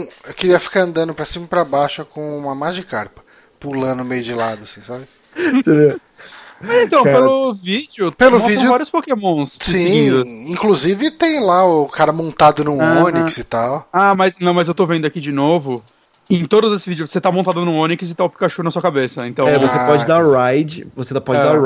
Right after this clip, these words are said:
Speaker 2: ride nos Pokémons, mas andar com ele na sua cabeça são esses dois só.
Speaker 3: É, mas eu acho que os outros podem te seguir sim, cara, porque
Speaker 2: É.
Speaker 3: tem uma hora que você tá num, num campinho rodeado de Pokémons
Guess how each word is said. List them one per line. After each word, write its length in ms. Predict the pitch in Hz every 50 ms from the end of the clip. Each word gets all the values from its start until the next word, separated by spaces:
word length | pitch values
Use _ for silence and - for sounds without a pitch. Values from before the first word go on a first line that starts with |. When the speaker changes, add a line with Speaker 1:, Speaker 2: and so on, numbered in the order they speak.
| 120 120 127
Speaker 2:
ride 200 | 143 147 147 165
nos 120 | 160 160 -
Pokémons, 560 | - 151 156 151 - 165 156 135 120 117 107
mas 200 | 110 117 113 107
andar 240 | 127 120 120 127 135
com 120 | 131 - 143
ele 100 | 135 135
na 80 | 135 131
sua 160 | - - 127
cabeça 400 | - 135 120 123 127 127 - 139
são 160 | - 143 139
esses 220 | 143 135 - 143
dois 180 | 139 147 147 147
só. 240 | - - 117 104 104 104 - - _ -
Speaker 3:
É, 140 | 139 131 - - - _ - 185
mas 200 | 165 190 190 170
eu 60 | 202
acho 140 | 196 202 -
que 80 | - 220
os 80 | 202
outros 220 | 202 196 214 185 -
podem 220 | 214 196 208 202
te 80 | - -
seguir 200 | 220 202 190 214
sim, 220 | - - 214 175
cara, 220 | - 147 131 131
porque 500 | 127 - _ 143 139 139 143 139 139 139 135
Speaker 2:
É. 120 | 123 120
Speaker 3:
tem 100 | 120 156
uma 80 | 147 147
hora 120 | 151 151 147
que 80 | -
você 100 | - 170
tá 160 | - - 160
num, 260 | 151 156 151 147 147 135 - _ _ _ _ -
num 160 | 160 175 160
campinho 720 | - 175 160 147 - - 165 170 170 170 160 156 147 147
rodeado 500 | 135 151 160 143 131 151 147 151 143 139
de 80 | 131 131
Pokémons 680 | - 147 123 147 135 131 131 127 120 110 - - _